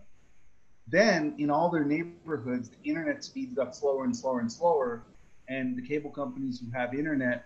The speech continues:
they raise their prices. Then people are like, "Wait a minute, I'm paying a hundred bucks a month for internet. I can pay a hundred bucks a month and get all my channels back.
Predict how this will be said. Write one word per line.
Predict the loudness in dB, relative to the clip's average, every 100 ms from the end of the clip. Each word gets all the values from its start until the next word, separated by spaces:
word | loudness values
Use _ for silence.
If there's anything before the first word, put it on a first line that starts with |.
| -4
they | -2 0 -4 -6
raise | -2 0 0 -2
their | -2 -4
prices. | 0 2 4 0 -2 -2 -2 -4 -10 -18 -18 -18 -20 -4
Then | -2
people | 0 0 2
are |
like, | 2 2
"Wait | 2
a |
minute, | 2 -2 -8 -18 -20 -20 -20 -20 -18 -18 -8
I'm | -4
paying | -2
a | -2
hundred | -2 2
bucks | 0 2
a |
month | 0 0 -2
for | -8
internet. | -4 -2 0 -2 -6 -16 -10
I |
can | -6
pay | -4
a |
hundred | -4 -2
bucks | -4 -4
a |
month | -6 -2
and | 0
get | 2
all | 4
my | 2
channels | 0 -4 -4 -6
back. | -12 -18